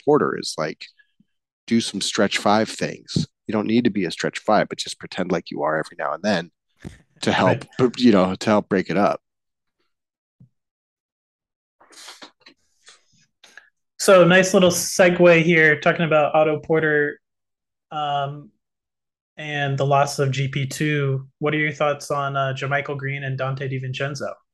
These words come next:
Speaker 1: Eh. I mean, I don't know. No, I don't wanna say eh.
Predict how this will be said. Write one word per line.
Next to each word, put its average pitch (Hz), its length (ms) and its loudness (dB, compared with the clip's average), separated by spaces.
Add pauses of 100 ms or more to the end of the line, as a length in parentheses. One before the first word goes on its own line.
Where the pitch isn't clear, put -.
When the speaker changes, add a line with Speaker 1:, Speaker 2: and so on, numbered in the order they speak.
(1900)
Speaker 1:
Eh. 196 160 -2 (420)
I 147 120 4
mean, 147 200 4
I 170 200 4
don't 143 120 2
know. 110 160 4
No, 131 140 2
I 143 100 2
don't 190 80 2
wanna 131 160 2
say 110 280 -2
eh. 80 220 -8